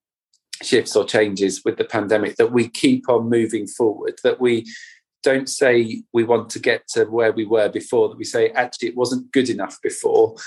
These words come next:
So as we look to the future, we need to be better than we were previously."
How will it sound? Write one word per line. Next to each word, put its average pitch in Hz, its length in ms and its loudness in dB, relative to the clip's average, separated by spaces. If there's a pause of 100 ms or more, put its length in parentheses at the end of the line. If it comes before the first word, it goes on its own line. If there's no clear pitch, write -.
(200)
So 117 260 2
as 120 220 2
we 117 140 2
look 123 240 0
to 113 120 -8
the 107 80 -4
future, 110 460 -2
we 110 160 2
need 110 200 2
to - 80 -8
be 110 100 0
better - 560 -2 (240)
than 101 160 0
we 98 140 2
were 101 340 4 (500)
previously." 107 800 -2